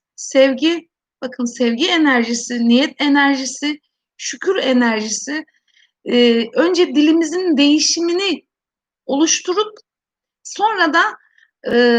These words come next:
zihnimizin dönüştürme noktasına geldiğimiz anda artık yavaş yavaş arınma başlar. Arınma başladığı zaman zaten karma döngüleri de bozulmaya başlar.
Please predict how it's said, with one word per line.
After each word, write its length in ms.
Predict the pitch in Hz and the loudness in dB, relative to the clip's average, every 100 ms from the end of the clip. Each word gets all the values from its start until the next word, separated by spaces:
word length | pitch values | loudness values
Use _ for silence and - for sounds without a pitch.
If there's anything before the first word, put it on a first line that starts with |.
| 226 220 - - _ _ - | 0 -2 -6 -10 _ _ -18
zihnimizin 960 | 202 254 349 285 370 370 339 427 370 | -4 0 0 -2 -2 -2 -4 -4 0
dönüştürme 960 | 294 320 359 - - 349 359 403 294 - _ _ | 2 2 0 -4 -6 -2 0 0 -2 -8 _ _
noktasına 600 | 233 294 - 349 330 320 320 | -2 -2 -2 -6 -4 -2 0
geldiğimiz 760 | 247 311 320 302 359 392 427 | 2 4 4 2 -2 -4 -4
anda 560 | - 277 262 269 349 - _ _ _ _ - | 0 2 4 4 2 -2 _ _ _ _ -2
artık 400 | 392 - 240 294 | -2 -2 -6 -2
yavaş 400 | 320 349 - 254 | 2 2 0 -4
yavaş 300 | 240 285 277 | -2 -2 -4
arınma 460 | 269 302 285 294 233 | -2 0 2 2 0
başlar. 440 | 247 240 233 - - _ _ - - - | 0 -2 -6 -10 -12 _ _ -20 -12 -2
Arınma 440 | 294 392 440 427 | 0 0 -4 0
başladığı 560 | 339 359 - 392 392 392 | 0 0 -2 -2 -2 -2
zaman 300 | 294 262 247 | 0 0 2
zaten 560 | 247 339 320 339 370 - _ _ - | 2 0 0 -2 -4 -6 _ _ -6
karma 440 | - 415 392 294 | 0 2 2 0
döngüleri 500 | 311 311 311 330 320 | 2 4 2 2 0
de 120 | 294 | -2
bozulmaya 560 | 240 208 214 208 214 196 | -2 -4 -4 -4 -4 -6
başlar. 420 | 214 202 - 190 | -8 -8 -10 -12